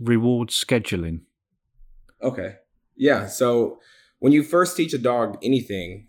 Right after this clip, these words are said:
Speaker 2: um, again, I, I'm not really a big fan of e-collars, prong collars. Like, I'll use them, but when we initially teach,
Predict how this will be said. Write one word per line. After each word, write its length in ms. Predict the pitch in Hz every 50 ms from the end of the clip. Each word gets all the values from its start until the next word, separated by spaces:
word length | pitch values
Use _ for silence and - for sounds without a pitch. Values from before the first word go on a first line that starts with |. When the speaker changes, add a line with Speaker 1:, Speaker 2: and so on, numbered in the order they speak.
| _ _ -
Speaker 2:
um, 480 | 95 98 98 98 95 92 90 95 - _ _ _ -
again, 280 | 110 117 120 127 127
I, 160 | 117 110 104 -
I'm 100 | 110 123
not 160 | 120 95 92
really 180 | 123 120 117
a 60 | 110 98
big 200 | - 117 113 -
fan 300 | - 110 110 110 110 107
of 220 | 98 92 95 - _ _ _ _ _ _ _ _ _
e-collars, 680 | - 135 131 135 131 123 117 117 120 117 113 113 110 113
prong 360 | - - - 120 113 117 113
collars. 420 | - 107 104 113 113 110 107 -
Like, 140 | 98 98 -
I'll 160 | - 113 117
use 420 | 110 107 107 123 151 160 135 110 104
them, 400 | 104 90 80 92 110 123 131 - _ _ _ _ _ _ _ _ _
but 160 | 120 123 117
when 140 | 110 123 123
we 140 | 123 123 120
initially 440 | 113 117 135 135 135 - 117 104 104
teach, 640 | 107 - - 160 175 135 113 - - - - -